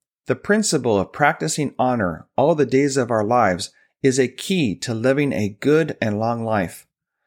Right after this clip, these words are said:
Unfortunately, in our society today, there is so much looseness and slackness. People don't dress up nice for anything except for funerals and weddings.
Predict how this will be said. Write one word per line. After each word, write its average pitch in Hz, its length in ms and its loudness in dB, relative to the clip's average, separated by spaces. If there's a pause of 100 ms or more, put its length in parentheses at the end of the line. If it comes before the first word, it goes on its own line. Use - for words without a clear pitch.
(160)
Unfortunately, 170 640 -2
in 123 80 0
our 127 120 0
society 135 580 0
today, 117 500 -2 (320)
there 143 100 2
is 127 120 2
so - 260 2
much 190 240 0
looseness 113 840 -2
and 110 160 -4
slackness. 123 840 -2 (360)
People 170 260 0
don't 180 220 2
dress 160 280 0
up 190 180 -2
nice 170 380 -2
for - 200 -4
anything 156 420 0
except 101 280 -2
for 117 160 -6
funerals 135 560 -2
and 117 140 -2
weddings. 117 480 -2